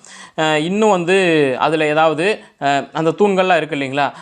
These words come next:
அதுல வந்து இன்னும் ஏதாவது ஓவியங்கள் மாதிரி வரையலாம். இல்ல, அந்த தூண்களை வந்து பார்த்தீங்கன்னா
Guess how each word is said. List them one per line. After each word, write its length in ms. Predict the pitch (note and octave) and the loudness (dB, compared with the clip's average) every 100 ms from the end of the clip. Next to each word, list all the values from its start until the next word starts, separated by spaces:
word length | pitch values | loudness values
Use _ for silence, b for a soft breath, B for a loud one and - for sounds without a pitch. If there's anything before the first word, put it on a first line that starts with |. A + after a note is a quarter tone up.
| B | B
அதுல 280 | E3 F3 E3 | -2 0 -2
வந்து 220 | E3+ F3+ | -4 -4
இன்னும் 220 | E3+ F3 | -4 -2
ஏதாவது 360 | D#3+ D3+ D#3 D#3+ | 2 2 2 2
ஓவியங்கள் 440 | E3 E3 D#3 C#3+ | 2 2 0 0
மாதிரி 280 | C#3 D3 D3+ | 2 0 2
வரையலாம். 480 | C3 C3+ C#3+ C3 D3 | 0 2 0 0 0
இல்ல, 160 | D3+ | -2
அந்த 120 | D3+ | -4
தூண்களை 500 | C#3+ F3+ F#3 E3 D3 | -4 -4 0 2 0
வந்து 100 | D#3 | 0
பார்த்தீங்கன்னா 420 | D#3 C#3 C#3 D#3+ | 0 0 0 -2